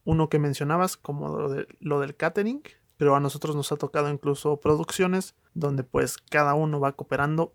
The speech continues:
con algo para formar este catering y poder alimentar a toda la producción. Pero también me parece bastante ambiguo, como dices tú, cómo sesenta mil dólares pueden ser considerados una pequeña producción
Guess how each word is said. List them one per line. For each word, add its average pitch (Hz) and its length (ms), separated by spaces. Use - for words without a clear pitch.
con 139 240
algo 156 340
para 131 240
formar 135 380
este 143 260
catering 165 460
y 175 140
poder 139 300
alimentar 139 500
a 135 80
toda 131 280
la 139 100
producción. 151 580
Pero 175 380
también 180 500
me 156 140
parece 160 420
bastante 165 480
ambiguo, 160 560
como 139 260
dices 147 280
tú, 185 240
cómo 175 380
sesenta 147 500
mil 160 180
dólares 170 380
pueden 156 340
ser 165 420
considerados 151 840
una 156 240
pequeña 147 300
producción 147 560